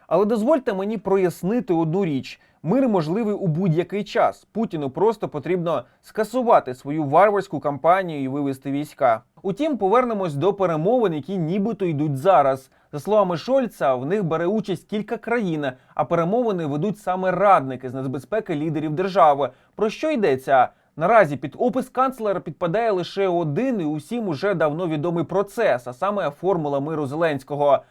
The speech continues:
Саме на її обговореннях, як то в Саудівській Аравії чи на Мальті, були присутні десятки делегацій, на чолі яких були радники президентів.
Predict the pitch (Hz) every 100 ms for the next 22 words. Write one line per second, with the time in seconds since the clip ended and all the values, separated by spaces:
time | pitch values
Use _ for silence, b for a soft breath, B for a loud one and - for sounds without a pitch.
0 | B _ 208 202 175 175 190 208 165 147
1 | 151 247 254 220 185 151 - 151 151 -
2 | 151 131 170 165 156 - 156 147 202 220
3 | 175 143 - 139 135 147 190 196 180 151
4 | 117 b b 143 202 254 196 175 - 247
5 | - 175 143 151 - 208 208 151 151 143
6 | 196 214 170 143 139 143 185 196 151 196
7 | 180 151 165 147 - b - 170 214 160
8 | 139 135 147 147 165 147 131 139 139